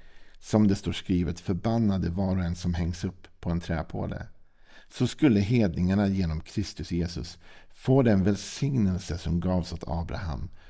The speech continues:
och vi sedan får den utlovade anden på grund av tron." Kristus har friköpt oss. Det är genom honom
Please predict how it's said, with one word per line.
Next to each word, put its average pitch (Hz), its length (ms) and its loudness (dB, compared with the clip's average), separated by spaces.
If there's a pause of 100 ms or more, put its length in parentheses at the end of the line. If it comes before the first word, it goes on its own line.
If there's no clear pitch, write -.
(180)
och 87 160 -2
vi 101 160 4
sedan 85 400 -2
får 82 180 -4
den 82 160 0
utlovade 87 580 -4
anden 82 600 -4
på 82 100 -6
grund 76 400 -8 (120)
av - 120 -10
tron." - 400 -12 (1200)
Kristus - 760 -2
har - 380 -8
friköpt 98 560 0
oss. - 380 -8 (220)
Det 101 100 2
är 107 60 6
genom 104 300 6
honom 107 520 2